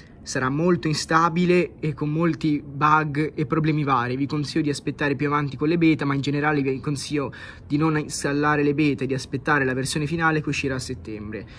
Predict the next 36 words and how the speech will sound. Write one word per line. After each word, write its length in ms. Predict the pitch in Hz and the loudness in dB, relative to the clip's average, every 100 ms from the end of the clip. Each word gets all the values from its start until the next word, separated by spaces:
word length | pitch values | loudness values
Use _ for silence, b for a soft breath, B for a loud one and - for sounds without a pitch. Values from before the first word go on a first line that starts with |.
| B | B
Ma 100 | - | -8
se 120 | - - | -4 -2
come 160 | 160 | 0
me 160 | 160 156 | 2 0
siete 240 | - 139 | -2 -4
impazienti, 680 | 147 202 - - 139 131 151 | -2 -2 -2 -2 -2 -2 -2
cliccate 440 | 170 151 143 135 | -2 -2 -2 -4
su 140 | 139 139 | -4 -6
Install 520 | 139 151 - 135 127 | -4 -6 0 2 2
Profile. 580 | 113 139 - 92 90 127 - - | -2 -4 -4 -6 -8 -12 -10 -2
Vi 80 | 143 | 2
verrà 240 | 139 143 | 4 4
un 120 | 139 | 2
avviso 560 | 143 151 185 180 202 247 - - - - | 0 0 0 2 0 -2 -8 -20 -20 -12
appunto 420 | 139 - 156 147 | -10 -4 -4 -2
di 100 | 143 | -2
fare 200 | 135 151 | 0 0
il 40 | 151 | 0
backup 380 | 147 160 151 147 | 0 0 0 0
del 140 | 143 | 0
vostro 400 | 135 147 - 170 | 0 -4 0 6
iPhone. 560 | 170 170 165 196 202 214 B B B - | 6 4 0 -2 -2 -6 B B B 0
Io 160 | 156 | 2
vi 160 | 147 160 | 4 0
sconsiglio 920 | - 165 160 - 214 165 156 139 - - | 0 0 0 0 0 2 4 2 -2 -6
tantissimo 720 | - 175 160 208 - - 143 139 | 0 2 2 0 -2 -2 -2 -2
di 100 | 139 | 0
farlo 280 | 147 160 | 0 0
sul 140 | 147 151 | 0 -4
vostro 300 | 143 - 147 | -6 -2 0
iPhone 280 | 151 156 143 | 2 0 -4
principale, 640 | 147 127 - 151 131 127 | -4 -4 -4 0 0 0
usate 360 | 127 147 156 160 | -2 -2 -2 0
un 140 | 156 | 0
iPhone 240 | 160 160 | 0 0
secondario, 840 | 151 151 156 147 147 127 117 123 | -2 -2 -2 0 2 2 0 -6